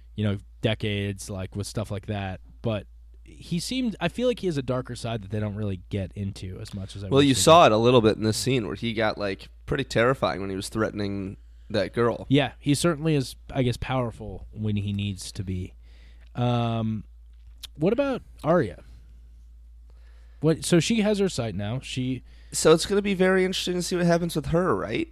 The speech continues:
Speaker 2: I think that, 'cause at a certain point you want her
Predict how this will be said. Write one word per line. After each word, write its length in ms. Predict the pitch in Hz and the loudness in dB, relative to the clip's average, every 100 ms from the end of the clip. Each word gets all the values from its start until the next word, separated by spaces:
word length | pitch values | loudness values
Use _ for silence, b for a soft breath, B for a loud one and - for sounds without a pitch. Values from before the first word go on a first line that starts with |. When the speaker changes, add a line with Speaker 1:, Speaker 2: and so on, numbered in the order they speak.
| - | 6
Speaker 2:
I 140 | 127 | 6
think 340 | 160 175 180 - | 6 -2 -2 -2
that, 120 | 214 - - | -4 -6 -2
'cause 340 | 147 127 - - - 123 | 0 0 -2 -8 -2 0
at 60 | |
a 40 | 127 | 2
certain 340 | - 202 - | 2 0 -2
point 320 | - 123 120 | 2 2 4
you 120 | 113 110 | 2 4
want 360 | 120 139 - | 6 6 4
her 380 | 104 104 107 | 0 2 2